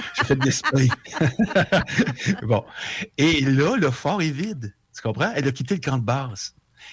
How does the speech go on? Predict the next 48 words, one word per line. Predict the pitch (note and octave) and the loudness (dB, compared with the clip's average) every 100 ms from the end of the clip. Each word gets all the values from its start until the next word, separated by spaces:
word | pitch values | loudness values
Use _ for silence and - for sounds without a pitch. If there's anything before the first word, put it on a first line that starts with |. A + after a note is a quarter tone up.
| - | -8
Et | A2 G2 | -4 0
là, | C#3 F3 | 2 2
elle, | A2+ G#2+ | 0 -2
elle | G#2 G#2+ | -4 -4
est | - | -4
partie. | G#2 - - G#2+ - _ _ _ - - | -8 -8 -10 -10 -16 _ _ _ -20 -8
Et | A#2+ A#2+ | 0 2
là, | D3 C4 E3 - | 4 2 -2 -2
euh, | C#3 C3+ A#2+ | 0 0 -2
euh, | B2 B2 C3+ | -6 -6 -6
c'est | - B3 | -2 -2
qui | - D4 | -2 -6
qui | - G#2 | -2 0
reste ? | A2 A2 C3+ | 0 -2 -2
Mais | C3+ | 0
ce | - | 0
sont | C3 A3 | -2 0
les, | G3 A#2+ G#2+ G#2 | 2 2 2 0
la, | G#2+ A2 A2+ G#2+ - - - | 0 0 0 -16 -20 -20 -8
ce | B2+ | -4
sont | D3+ | 0
les | G3+ | 2
résidents | C3 C#3 C#3 D3+ D3 G#3+ | 2 2 0 2 2 2
là-bas. | B2+ G2+ B2 | -2 -2 -2
C'est, | - - - | -4 -10 -12
c'est | - A#2+ | -6 0
la | B2 | 0
population | C#3+ B2+ B2+ A2+ - C#3+ | 0 0 2 2 0 -2
d'Ottawa | A2 G#2+ G#2 F#3+ | 0 0 -2 -4
qui | - A2+ | -6 -2
va | G2+ G#2+ | 0 0
être, | - | 0
euh, | G#2 G2+ A2 | -2 0 -2
impactée | G2+ A2 C3+ | -2 -2 -2
par | B2 F#2+ | -2 -2
ça, | - | 0
non | A#2+ A#2 | 2 2
pas, | - C3 A2+ - - - - G#2 | 2 2 2 0 -10 -14 -10 -4
euh, | G2+ F#2+ | -2 -2
Justine. | F#2 G#2 - G#3+ G3 _ | -2 -4 -4 -6 -6 _
Justine, | G#2 A#2 - - E3 | -4 -4 -2 2 4
elle, | B2 A2+ | 4 2
elle | |
va, | G#2 A#2+ - | 2 0 0
elle | A#2 | 0
va | B2+ | 0
se | - | -2
détendre. | C3 D#3 D#3 A#2+ A#2+ | 0 0 0 0 0